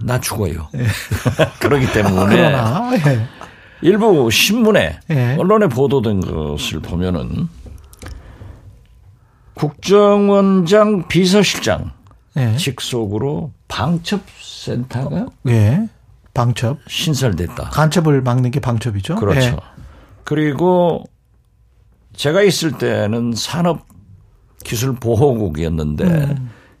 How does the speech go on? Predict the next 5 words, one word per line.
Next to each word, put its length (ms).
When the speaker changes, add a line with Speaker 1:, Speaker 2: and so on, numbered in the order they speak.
Speaker 1:
국정원에서는 760
숫자를 400
표시합니다. 640
Speaker 2:
예. 280
Speaker 1:
제삼국이 1000